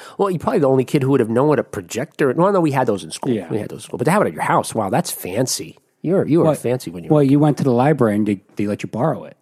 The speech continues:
Speaker 1: Oh.
Speaker 2: So you could watch the movies.
Speaker 1: Yeah, see, uh,
Speaker 2: They
Speaker 1: hmm.
Speaker 2: gave you the screen and everything back then.
Speaker 1: Wow, no, we, I didn't, uh, know to take advantage of that.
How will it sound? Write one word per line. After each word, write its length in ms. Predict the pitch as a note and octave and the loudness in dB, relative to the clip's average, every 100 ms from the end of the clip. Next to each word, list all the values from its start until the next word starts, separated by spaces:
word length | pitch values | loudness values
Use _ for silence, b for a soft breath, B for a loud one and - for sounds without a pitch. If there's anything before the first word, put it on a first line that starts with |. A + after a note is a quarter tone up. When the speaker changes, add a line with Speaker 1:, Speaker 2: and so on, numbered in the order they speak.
| - | -2
Speaker 1:
Oh. 240 | D#3 A2+ - | 0 0 0
Speaker 2:
So 80 | A#2+ | 0
you 120 | G#2 | 2
could 80 | G#2+ | 0
watch 260 | G#2 G2+ | -2 -4
the 60 | F2+ | -4
movies. 320 | A2 E3+ C#3 | 0 0 -2
Speaker 1:
Yeah, 160 | C#3 C3 | -4 -4
see, 280 | A#2+ C#3 B2+ | -4 -6 -6
uh, 140 | B2+ C3 | -8 -2
Speaker 2:
They 160 | A#2+ | 0
Speaker 1:
hmm. 60 | A#2+ | 2
Speaker 2:
gave 100 | A2 | 0
you 60 | |
the 80 | G2 | -2
screen 400 | - - C3+ D#3+ | -6 -2 2 4
and 100 | D3+ | 4
everything 380 | D3 F3 D3 F#2+ | 2 2 0 -4
back 220 | F2+ F2 | -6 -12
then. 200 | - F#2 - _ | -12 -14 -18 _
Speaker 1:
Wow, 240 | D3+ C3+ - | -2 -2 -2
no, 160 | C3 C3+ | 0 2
we, 160 | G#2+ | 2
I 80 | B2 | 0
didn't, 380 | B2+ C3 A#2 - | 0 0 -4 -6
uh, 340 | A#2+ B2+ B2+ B2 | -6 -4 -6 -8
know 220 | B2 C3 | -4 -4
to 80 | B2 | -4
take 200 | C3+ B2+ | -10 -6
advantage 320 | B2 B2+ G#2+ | -4 -4 -6
of 80 | D2+ | -8
that. 200 | - | -10